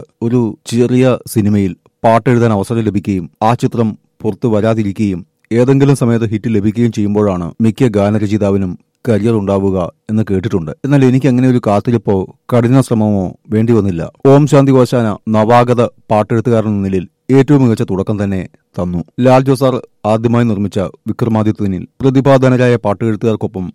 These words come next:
പ്രവർത്തിക്കാൻ അവസരം പിന്നാലെയെത്തി. വിനീത് ശ്രീനിവാസൻ, ഷാൻ റഹ്മാൻ ഗ്യാങ്ങിൽ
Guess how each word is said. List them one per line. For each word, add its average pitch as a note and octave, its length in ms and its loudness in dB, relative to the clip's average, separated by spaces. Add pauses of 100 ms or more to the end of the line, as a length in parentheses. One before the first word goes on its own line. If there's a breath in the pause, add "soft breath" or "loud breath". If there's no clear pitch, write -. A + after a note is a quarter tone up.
(100)
പ്രവർത്തിക്കാൻ G#2 440 -2
അവസരം F2+ 400 -6 (140)
പിന്നാലെയെത്തി. A2 680 0 (220)
വിനീത് C#3+ 360 2
ശ്രീനിവാസൻ, A2+ 720 -2
ഷാൻ B2+ 320 0
റഹ്മാൻ B2 320 0
ഗ്യാങ്ങിൽ G#2 360 -4